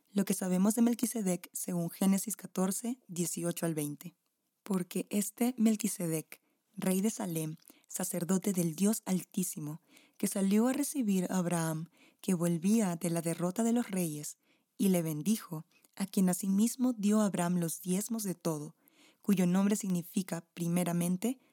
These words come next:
Rey de Justicia, y también Rey de Salem, esto es, Rey de Paz, sin padre, sin madre, sin genealogía, que ni tiene principio de días ni fin de vida,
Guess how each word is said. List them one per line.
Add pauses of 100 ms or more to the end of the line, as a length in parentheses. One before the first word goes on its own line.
(160)
Rey
de
Justicia, (420)
y
también (220)
Rey
de
Salem, (440)
esto
es, (160)
Rey
de
Paz, (320)
sin
padre, (180)
sin
madre, (160)
sin
genealogía, (320)
que
ni
tiene
principio
de
días
ni
fin
de
vida,